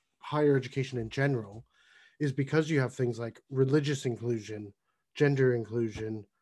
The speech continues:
class inclusion, all happening. And now,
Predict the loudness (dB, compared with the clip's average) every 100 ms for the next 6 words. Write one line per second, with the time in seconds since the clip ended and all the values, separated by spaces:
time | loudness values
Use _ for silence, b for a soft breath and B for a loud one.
0 | _ -6 2 2 2 -4 -4 0 0 -2
1 | -6 -8 -10 _ _ -4 -2 0 0 -2
2 | -2 -6 -6 -8 -12 _ _ _ _ _
3 | -2 2 2 4 4 4 2